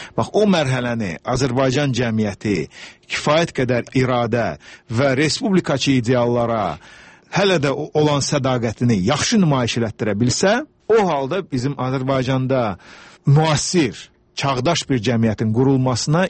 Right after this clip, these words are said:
inamımız artacaq. Hələlik geniş süslükdür, apatiyadır, o var. Amma ki, iki min onuncu ilə qədər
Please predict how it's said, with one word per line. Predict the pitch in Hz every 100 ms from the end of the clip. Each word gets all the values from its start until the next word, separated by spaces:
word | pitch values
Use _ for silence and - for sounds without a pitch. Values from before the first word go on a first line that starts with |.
| -
inamımız | 131 120 123 127
artacaq. | 107 95 82 71 62 - -
Hələlik | - 151 160 170 220 - - - -
geniş | 147 143 151
süslükdür, | - 127 - 151 180 - 175 175 170 - -
apatiyadır, | 117 - 175 165 165 156 165 170 -
o | 147 131
var. | 113 98 135
Amma | 139 131
ki, | - 135
iki | 135 175
min | 175
onuncu | 139 139 135 120 151 123
ilə | 110
qədər | 101 98 90 78